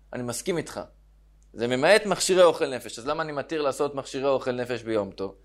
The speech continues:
"וכתיב לכם", מצד שני יש ריבוי. אז יש מכשירי אוכל נפש שמותר, ויש מכשירי אוכל נפש שאסור. כאן, מתי אסור? במכשירים שאפשר לעשותם מערב יום טוב.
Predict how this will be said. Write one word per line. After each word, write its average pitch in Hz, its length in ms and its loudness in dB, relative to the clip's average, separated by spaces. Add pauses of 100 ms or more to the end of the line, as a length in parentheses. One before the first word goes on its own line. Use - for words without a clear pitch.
(380)
"וכתיב 123 340 -2
לכם", 214 320 4 (100)
מצד 117 180 -6
שני 139 160 -6
יש 143 220 -2
ריבוי. 175 340 2 (1040)
אז 127 140 -2
יש 233 220 8
מכשירי 190 340 4
אוכל 185 180 6
נפש 160 300 -2
שמותר, 120 500 -2
ויש 156 180 -4
מכשירי 190 300 2
אוכל 196 160 4
נפש 214 300 -2
שאסור. 233 540 0 (680)
כאן, 165 500 4 (580)
מתי 220 560 4 (380)
אסור? 170 600 -2
במכשירים 131 600 -4
שאפשר 196 300 2
לעשותם 185 420 4
מערב 165 300 6
יום 135 220 4
טוב. - 280 -8